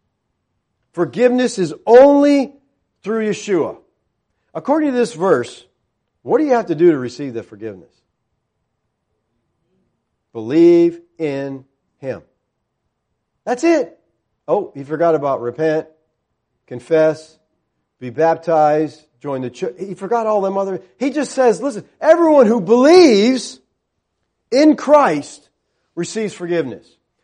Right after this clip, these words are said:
Now, to believe in Yeshua means that I believe he is Lord, who gave himself on the cross for my sin debt. He didn't have any sin because he was righteous. He died for my sin.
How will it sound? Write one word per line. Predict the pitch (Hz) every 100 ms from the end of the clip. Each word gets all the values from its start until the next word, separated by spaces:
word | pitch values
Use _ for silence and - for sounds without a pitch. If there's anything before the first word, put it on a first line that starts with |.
| _ _
Now, | 147 151
to | 170 143
believe | 170 240 320
in | 320
Yeshua | 302 - 285 254 190
means | 190 202 165
that | 170
I | 185
believe | 165 175 185 156
he | 160
is | 135 110
Lord, | 127 151 226 285 277 _ _ _ _ _
who | - 160
gave | - 196 285 269
himself | 269 262 - 220 214
on | 165 175
the | 180
cross | 185 180 180 175 _ _ _ _
for | 151
my | 151 156 156
sin | - 151 143
debt. | 127 117
He |
didn't | 208 233 190
have | 208 165
any | 120
sin | - 120 104
because | 117 127
he | 120
was | 131
righteous. | 120 147 160 156 151 - _ _ -
He | 156
died | 165 160 160
for | 139
my | 120 143 185 240
sin. | 214 - 135 92